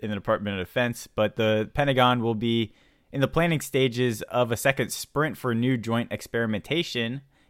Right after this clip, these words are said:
in twenty twenty-four. And they, she, I guess this is Heidi Shyu, she wants to focus on contested logistics as part of that. And so she <laughs> says, "In order to start for the F Y twenty-four experiment, you really need to start now, right?" So she,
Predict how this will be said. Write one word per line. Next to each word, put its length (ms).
in 140
twenty 340
twenty-four. 920
And 320
they, 240
she, 460
I 80
guess 180
this 200
is 120
Heidi 240
Shyu, 300
she 100
wants 220
to 260
focus 420
on 220
contested 520
logistics 760
as 180
part 260
of 100
that. 280
And 140
so 140
she 120
<laughs> 0
says, 480
"In 120
order 200
to 60
start 500
for 180
the 340
F 160
Y 160
twenty-four 400
experiment, 540
you 120
really 200
need 160
to 80
start 320
now, 260
right?" 400
So 440
she, 520